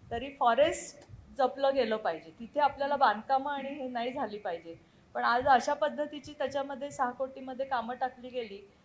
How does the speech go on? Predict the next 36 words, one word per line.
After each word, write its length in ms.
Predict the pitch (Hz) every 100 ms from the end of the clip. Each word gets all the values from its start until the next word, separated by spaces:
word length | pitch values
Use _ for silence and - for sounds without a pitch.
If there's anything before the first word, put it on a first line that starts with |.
| -
की 80 | 240
त्याच्यामुळे 460 | 240 233 269 277 285 285
म-, 100 | 226 226 _ _
आज 220 | - 262
तिथले 340 | - 277 269 294
नागरिक 520 | 262 208 233 277 269
पण 140 | 302 302
थोडे 240 | 285 247
नाराज 400 | 247 196 185 175
आहेत. 180 | 165 151 - _ _ _ _ -
आणि 220 | 220 269
actually 440 | 262 285 302 311
त्या 120 | 311 311
निधीसाठी 800 | 302 262 311 320 311 311 311 -
जेव्हा 240 | 277 277
पाठपुरावा 540 | 294 254 226 294 294 311
केला 280 | 302 277 277
तर 120 | 294
काही 280 | 294 226 254
नागरिकांना 600 | 269 269 277 277 285 285
हे 120 | 285
माहीत 220 | 277 254 254
नसतं 280 | 277 - 269
की 100 | 262
कोणी 340 | - 240 240
कार्यक्रम 600 | 269 262 214 226 262 262
केलाय 460 | 254 262 233 247 254 -
म्हणून 280 | 233 226 247
आणि 180 | 233 240
कोणी 280 | 247 226 240
हे 300 | 247 214 214
लावलंय, 320 | 196 180 - - _ _ _
तर 40 | -
त्यामुळे 360 | 262 269 302
ती 140 | 311 330
नाराजी 680 | 311 262 285 294 330 359